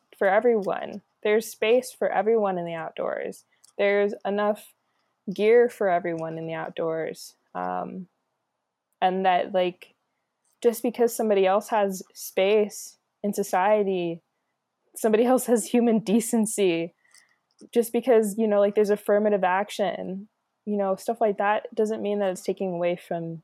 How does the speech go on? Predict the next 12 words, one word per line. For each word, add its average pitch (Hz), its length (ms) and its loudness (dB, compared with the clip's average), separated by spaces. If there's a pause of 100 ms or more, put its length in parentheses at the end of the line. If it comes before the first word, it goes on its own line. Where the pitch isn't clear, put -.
you. 170 540 -4 (520)
Um, 180 500 -6 (840)
so 202 160 0
being 185 260 0
able 202 180 -2
to 196 80 -2
be 196 160 0
secure 175 800 -4
in 170 180 -6
your 165 360 -6 (100)
own 170 240 -4
space. - 680 -4